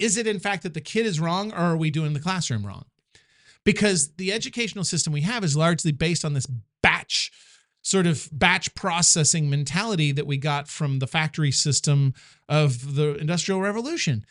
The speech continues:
that says, "Let's just move kids through in batches." The, the, according to age. But the thing is,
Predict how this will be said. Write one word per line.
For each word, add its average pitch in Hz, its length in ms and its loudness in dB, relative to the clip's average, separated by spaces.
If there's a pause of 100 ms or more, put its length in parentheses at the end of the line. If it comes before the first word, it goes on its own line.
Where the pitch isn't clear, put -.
(240)
that 165 160 2
says, 185 440 4
"Let's 180 200 -2
just 151 260 0
move 175 260 2
kids - 240 -2
through 160 260 -2
in 156 100 0
batches." 147 600 -4 (380)
The, 180 120 2
the, 180 280 -4 (320)
according 180 420 -2
to 165 140 -4
age. 214 320 -4
But 190 140 -10
the 180 80 -10
thing 339 240 -8
is, 170 440 -2